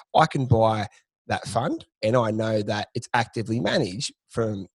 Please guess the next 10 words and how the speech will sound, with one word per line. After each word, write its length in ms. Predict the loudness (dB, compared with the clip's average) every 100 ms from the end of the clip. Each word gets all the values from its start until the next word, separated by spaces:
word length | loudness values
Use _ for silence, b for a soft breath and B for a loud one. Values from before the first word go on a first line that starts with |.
| _
you 80 | -10
know, 160 | -8 -6 -6
experts 580 | -4 0 0 0 -2 -4
within 240 | -4 -2
Magellan 360 | 0 2 4 4
who 180 | 2 2
can 180 | 0 -4 B B B
understand 580 | 0 0 0 0 2 2
that 140 | 0
for, 100 | -2